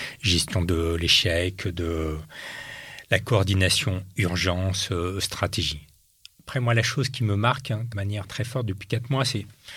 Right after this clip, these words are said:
dans l'entreprise, en tout cas dans une start-up, hein, vous avez la question du cash, hein,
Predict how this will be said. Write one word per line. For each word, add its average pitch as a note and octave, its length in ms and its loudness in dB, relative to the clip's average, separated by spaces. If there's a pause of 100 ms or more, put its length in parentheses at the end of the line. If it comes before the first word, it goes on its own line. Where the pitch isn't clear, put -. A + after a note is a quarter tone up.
(480)
dans G#2 80 0
l'entreprise, A#2 560 2
en - 120 -6
tout - 120 -16
cas G2+ 100 -2
dans G2+ 140 -2
une F#2+ 140 0
start-up, C3 480 -4
hein, G#2+ 120 -4 (180)
vous G#2+ 140 -2
avez G2+ 120 0
la G2+ 100 0
question A#2 380 -2
du G2+ 140 0
cash, A#2+ 360 0
hein, F#2 80 -2